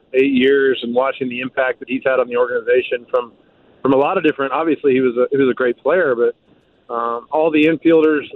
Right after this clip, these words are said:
<clears throat> all the teams, all the, the impact that he's had with, uh, just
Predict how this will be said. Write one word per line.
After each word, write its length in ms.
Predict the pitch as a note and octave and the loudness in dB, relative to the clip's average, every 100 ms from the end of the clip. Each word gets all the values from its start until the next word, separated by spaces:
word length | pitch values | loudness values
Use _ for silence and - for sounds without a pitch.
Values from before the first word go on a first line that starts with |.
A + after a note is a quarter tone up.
| - | -14
<clears throat> 220 | - G#3 | -10 -6
all 180 | D3 D3+ | -2 0
the 80 | D3+ | 0
teams, 480 | - D#3 D#3 D3 C3 | -2 -2 0 2 0
all 220 | D3 C3+ C#3 | 0 2 2
the, 220 | C3+ A2+ - _ _ _ _ _ _ - | 2 0 -4 _ _ _ _ _ _ -6
the 160 | C3 D3+ | 0 0
impact 420 | E3+ D3 C3+ - | 0 -2 -2 -4
that 80 | C3 | -6
he's 120 | C3 | -4
had 260 | C3 C3+ C3 | -2 -2 0
with, 180 | B2 A2+ _ _ _ _ _ _ - | 0 -2 _ _ _ _ _ _ -6
uh, 400 | A#2 A2+ A2 A2 G#2+ - | -4 -2 -4 -6 -10 -8
just 140 | C3+ | -8